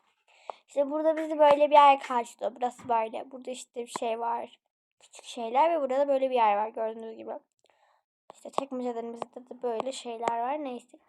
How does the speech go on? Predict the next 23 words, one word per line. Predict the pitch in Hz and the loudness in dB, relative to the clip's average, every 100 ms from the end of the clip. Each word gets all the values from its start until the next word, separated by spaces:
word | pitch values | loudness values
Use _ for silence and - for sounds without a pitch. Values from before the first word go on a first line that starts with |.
| _ _ - | _ _ -16
Geç, | 247 - - - | -14 -14 -20 -10
buraya | 254 220 | -6 -6
geçelim. | 247 - 233 339 - - - _ | -6 -6 -6 -6 -12 -20 -20 _
Yani | 262 262 | -4 -2
burada | 277 262 | -2 0
da | 269 262 | 0 0
böyle | 262 254 233 226 - | -2 -4 -2 -4 -4
ışık | 233 - 269 - | -8 -14 -14 -4
var | 226 220 220 240 254 - _ 254 | 0 2 2 -2 -8 -12 _ -8
ve | 240 226 185 | -6 -6 -10
bitki | - - - | -16 -20 -12
var. | 226 214 247 - _ _ _ _ - - _ _ - - _ _ _ _ _ - | -10 -10 -12 -20 _ _ _ _ -20 -20 _ _ -20 -20 _ _ _ _ _ -12
Mutfağımız | 277 277 - 381 381 349 277 | -10 -4 4 4 4 0 4
böyle. | 277 269 240 220 269 262 240 | 6 6 6 4 4 -4 -10
Burada | 262 | -8
mikrodalga | 262 247 262 247 240 240 233 | -6 -6 -4 2 2 2 0
var. | 226 233 262 - - _ - - - - - _ _ - | -2 -4 -6 -12 -20 _ -20 -20 -18 -16 -16 _ _ -10
Buzdolabımız | 254 247 247 254 247 254 | -4 0 0 0 -4 -6
var. | 240 220 226 | -2 -4 -4
Buzdolabımız | 233 226 240 247 240 226 | -10 -10 -10 -10 -12 -8
dolu | 233 240 | -8 -10
kes. | 240 - _ _ _ _ _ | -20 -20 _ _ _ _ _
Gerçek. | 226 226 - | -12 -12 -16